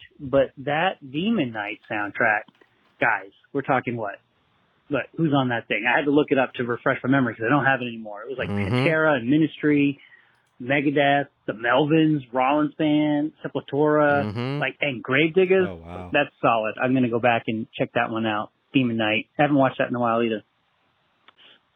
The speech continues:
Speaker 1: Um, looking forward to Body Melt. I just recently watched that end of last year, early this year, unclear when I watched it, but not too terribly long ago. It was superb.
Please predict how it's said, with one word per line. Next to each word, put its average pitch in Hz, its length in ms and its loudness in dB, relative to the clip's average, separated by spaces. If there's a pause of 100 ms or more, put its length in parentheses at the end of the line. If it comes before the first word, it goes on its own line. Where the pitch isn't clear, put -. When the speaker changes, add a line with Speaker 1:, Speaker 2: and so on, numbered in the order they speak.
Speaker 1:
Um, 127 480 2
looking 175 380 4 (100)
forward 185 420 4 (120)
to 165 520 6 (120)
Body 143 360 2
Melt. 123 320 4 (160)
I 123 140 0
just 131 260 -2
recently 147 360 2
watched 127 400 0
that 131 360 2 (340)
end 143 260 2
of 131 120 0
last 139 320 2 (100)
year, 139 280 4
early 143 240 2
this 139 180 0
year, 135 460 -6
unclear 135 520 2
when 127 140 2
I 120 100 2
watched 120 320 0
it, 117 120 -2
but 120 160 2 (340)
not 165 180 2
too 180 160 0
terribly 156 260 4
long 143 280 4
ago. 127 420 0 (440)
It 139 60 -2
was 135 200 0 (580)
superb. 160 800 2